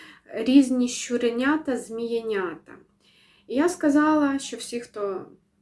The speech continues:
лізе до тарологів, хай вони отримують, е, щось в одне місце собі, лет-, летюче.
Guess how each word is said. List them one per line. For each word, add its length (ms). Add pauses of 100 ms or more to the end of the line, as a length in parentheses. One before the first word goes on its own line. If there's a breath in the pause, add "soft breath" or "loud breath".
лізе 340
до 120
тарологів, 640
хай 260
вони 280
отримують, 1000
е, 360 (320)
щось 500
в 100
одне 280
місце 460
собі, 440 (460 loud breath)
лет-, 340
летюче. 760